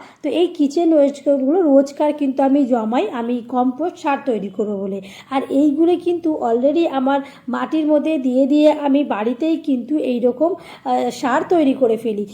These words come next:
তো এর মধ্যে সবজির খোসা আর, আহ, তারপর ফলের খোসা, এই সমস্ত কিছুই থাকে। তো এই টবের নিচের দিকটা একদমই আমি, আহ, এইগুলো দিয়ে কিন্তু একটু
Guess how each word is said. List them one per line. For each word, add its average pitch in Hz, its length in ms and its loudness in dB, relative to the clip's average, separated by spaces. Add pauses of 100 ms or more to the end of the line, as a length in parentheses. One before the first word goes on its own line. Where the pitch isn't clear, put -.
(160)
তো 349 80 0
এর 349 200 2
মধ্যে 349 280 -2
সবজির 285 480 0
খোসা 277 500 2 (260)
আর, 254 360 2
আহ, 233 360 2
তারপর 240 400 0
ফলের 269 380 2
খোসা, 294 300 0
এই 311 100 2
সমস্ত 247 520 -6
কিছুই 349 260 -4
থাকে। 226 440 -10 (300)
তো 349 60 -2
এই 359 160 2
টবের 294 500 2
নিচের 294 500 4
দিকটা 294 320 0
একদমই 294 640 0
আমি, 311 340 2
আহ, - 320 -8
এইগুলো 294 520 2
দিয়ে 285 240 2
কিন্তু 302 280 -2
একটু 311 220 -2